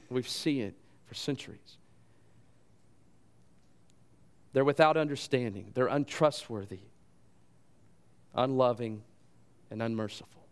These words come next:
That's the depraved heart. Those without the saving knowledge of Jesus Christ. Titus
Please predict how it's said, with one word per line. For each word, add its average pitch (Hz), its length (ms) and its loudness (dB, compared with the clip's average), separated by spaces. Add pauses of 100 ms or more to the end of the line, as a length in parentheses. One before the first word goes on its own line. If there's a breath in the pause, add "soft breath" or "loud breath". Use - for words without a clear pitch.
(580)
That's - 140 -12
the 196 100 0
depraved 165 640 2 (300 soft breath)
heart. 151 520 -2 (500)
Those 165 840 4 (500)
without 143 400 6
the 151 80 -2
saving 143 380 4
knowledge 139 500 2 (260 soft breath)
of 110 120 -4
Jesus 123 360 -2
Christ. 135 420 2
Titus 160 440 4